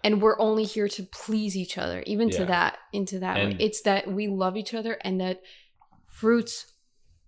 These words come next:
Speaker 1: must come from our love. Not
Speaker 2: Yeah.
Speaker 1: must, but fruits do come
Speaker 2: And
Speaker 1: as a result of our
Speaker 2: this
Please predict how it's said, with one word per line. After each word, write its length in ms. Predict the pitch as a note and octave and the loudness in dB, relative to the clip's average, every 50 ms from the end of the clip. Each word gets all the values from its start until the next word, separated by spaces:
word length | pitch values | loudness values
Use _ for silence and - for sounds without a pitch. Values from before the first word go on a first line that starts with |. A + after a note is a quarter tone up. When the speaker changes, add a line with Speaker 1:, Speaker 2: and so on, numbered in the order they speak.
| _ _ _ _ _ _ _ _ _ - | _ _ _ _ _ _ _ _ _ -4
Speaker 1:
must 600 | G#3+ A3 G#3+ G#3 G#3 A3 G#3 G3 - - - - | 0 4 6 6 8 6 6 4 2 -4 -6 -6
come 260 | - - F3+ F3 F3 | -6 -4 -4 -4 -4
from 400 | F3+ - - F#3 F3+ F3+ F3+ - - | -6 -8 -6 -4 -4 -4 -4 -4 -4
our 160 | - F#3+ G3 - | -4 -4 -4 -4
love. 180 | F3+ - - | -8 -6 0
Not 200 | G#3+ A#3+ C4+ A#3+ | 2 4 4 4
Speaker 2:
Yeah. 120 | F#3+ F3 F3 | 2 2 2
Speaker 1:
must, 320 | F3+ F3 F3+ - - - | 0 0 -2 -4 -4 -4
but 140 | - - G#3 | -4 -4 -4
fruits 480 | - - - - A#3+ A#3+ A#3 A#3 - - | -6 -12 -6 -2 -2 -2 -2 -2 -6 -12
do 420 | F#3+ F3 - - A#3+ A#3+ A#3 A3+ | -14 -12 -2 4 6 6 6 6
come 320 | A#3 - - G3+ G3 G3 | 4 0 -2 0 0 0
Speaker 2:
And 80 | F#3+ G3 | 2 2
Speaker 1:
as 180 | F#3+ F#3+ F3+ - | 0 0 0 -2
a 60 | F3+ | -4
result 380 | F3+ F#3 F3+ F#3 C3 F2 - - | -6 -6 -6 -8 -8 -10 -12 -12
of 100 | G#3 - | -8 -4
our 80 | - | -4
Speaker 2:
this 80 | G#2 F#2+ | -2 0